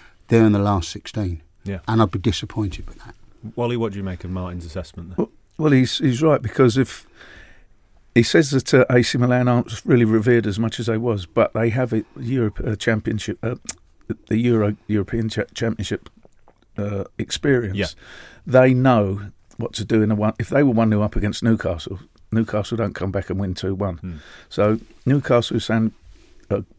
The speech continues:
Speaker 3: have moved on from where they were two or three years ago, but they've got to look at this as a, a learning thing. You know,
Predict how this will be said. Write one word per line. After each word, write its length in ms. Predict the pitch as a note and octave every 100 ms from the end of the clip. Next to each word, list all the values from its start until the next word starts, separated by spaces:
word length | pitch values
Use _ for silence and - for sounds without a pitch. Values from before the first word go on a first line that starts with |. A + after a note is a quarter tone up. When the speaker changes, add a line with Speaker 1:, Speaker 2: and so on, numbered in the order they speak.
| _
Speaker 3:
have 140 | F#2+
moved 320 | A#2 B2 A2+ A#2+
on 140 | A#2
from 180 | - G#2+
where 140 | G#2
they 100 | G#2
were 180 | G2+ G#2
two 200 | - G#2
or 20 |
three 220 | - G2
years 160 | A2 G2
ago, 160 | G2 F#2
but 200 | G#2+ A#2+
they've 220 | A2+ A2
got 220 | D3 -
to 100 | A#2+
look 220 | G2+ -
at 80 | F2+
this 200 | G2+ -
as 140 | F#2
a, 60 | G#2 - _ _ _ _
a 80 | F#2+
learning 500 | G#2 A2+ A#2 G2+ F2
thing. 260 | - F#2 F#2+
You 80 |
know, 140 | F#2+